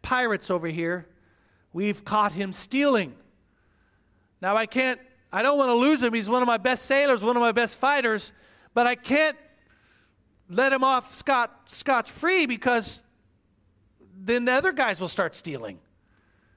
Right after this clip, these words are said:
I gotta do something about it. And you, finding you here, gives me an opportunity." And he says, "How can I help with this?" "Well, we're gonna let you two fight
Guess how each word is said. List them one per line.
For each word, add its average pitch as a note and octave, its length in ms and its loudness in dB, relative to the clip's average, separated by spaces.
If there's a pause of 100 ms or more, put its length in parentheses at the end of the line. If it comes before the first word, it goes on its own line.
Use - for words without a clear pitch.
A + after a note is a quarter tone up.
(180)
I F3+ 140 0
gotta B3 240 0
do E4 160 2
something C4+ 360 0
about D#3+ 340 0
it. - 120 -18
And G#3+ 240 -2
you, B3+ 480 2 (280)
finding A#3+ 360 -2
you A#3 80 -2
here, G#3+ 480 -2 (140)
gives F#3+ 200 -4
me F#3+ 120 -6
an F#3+ 40 -2
opportunity." F3+ 560 -4 (800)
And D3+ 60 -12
he D#3 60 -8
says, D3+ 200 -12
"How D#3+ 200 -10
can F#3 180 -12
I F#3 80 -8
help F#3+ 240 -10 (180)
with E3+ 140 -6
this?" B3 420 -10 (1040)
"Well, A#3+ 380 -4 (1080)
we're C4+ 160 2
gonna A3 200 -2
let G3+ 240 0
you G#3 60 -6
two G3 180 -8
fight - 560 -8